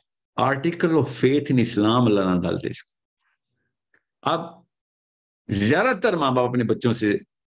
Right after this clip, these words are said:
उतना प्यार करते हैं जितना कि वो कहते हैं कि इससे ज्यादा मैं प्यार किसी चीज से नहीं कर सकता, इसलिए मैं इसकी example दे रहा हूं। Otherwise, काफी सारी exceptions create की जा सकती हैं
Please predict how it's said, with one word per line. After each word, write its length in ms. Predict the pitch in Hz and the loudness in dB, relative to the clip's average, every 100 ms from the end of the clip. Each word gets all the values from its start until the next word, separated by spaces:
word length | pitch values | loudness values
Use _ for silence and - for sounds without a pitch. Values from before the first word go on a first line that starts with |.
| _ _ _ _ _ - | _ _ _ _ _ -4
उतना 320 | 156 131 147 135 | 0 2 2 0
प्यार 200 | 117 117 | 0 0
करते 240 | 110 98 | -2 -2
हैं 80 | 110 | 0
जितना 280 | 107 110 110 | 0 0 2
कि 100 | 104 | 0
वो 60 | |
कहते 280 | 90 101 - | 0 -2 -2
हैं 120 | 101 | 0
कि 60 | 131 | 2
इससे 220 | 127 123 | 2 2
ज्यादा 200 | 113 104 | 0 0
मैं 140 | 104 | -2
प्यार 180 | 95 95 | 0 0
किसी 220 | 92 101 | -2 -4
चीज 180 | 98 101 | -2 -2
से 100 | - | 0
नहीं 120 | 101 | -2
कर 80 | 101 | -2
सकता, 240 | 98 - 131 185 | -4 -4 -2 2
इसलिए 340 | 175 - 185 | 0 2 2
मैं 100 | 170 | 2
इसकी 140 | 135 | 0
example 420 | 139 107 107 107 98 | 0 0 0 -2 -2
दे 80 | |
रहा 100 | 90 | -2
हूं। 60 | 90 - - - - - - 196 | -2 -8 -20 -20 -20 -20 -2 2
Otherwise, 540 | 151 175 190 208 180 - - _ _ _ _ _ _ _ _ _ _ _ _ _ _ - - _ _ | 2 2 0 -2 -6 -10 -20 _ _ _ _ _ _ _ _ _ _ _ _ _ _ -20 -20 _ _
काफी 280 | 143 180 233 | 0 2 2
सारी 160 | 208 175 | 2 2
exceptions 460 | 131 135 131 131 | 0 -2 0 0
create 240 | 123 123 113 | 2 0 0
की 80 | |
जा 100 | 107 | -2
सकती 360 | 101 98 - 95 | -2 -4 -4 -4
हैं 180 | 98 | -4